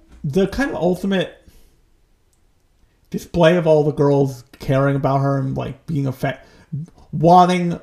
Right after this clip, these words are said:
old Sa-, wanting Sakura to, like, believe in herself and be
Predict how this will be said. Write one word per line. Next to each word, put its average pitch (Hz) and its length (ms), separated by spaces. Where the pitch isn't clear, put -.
old 165 300
Sa-, - 380
wanting 151 320
Sakura 151 500
to, 139 120
like, 127 360
believe 151 340
in 156 100
herself 143 440
and 135 240
be 139 640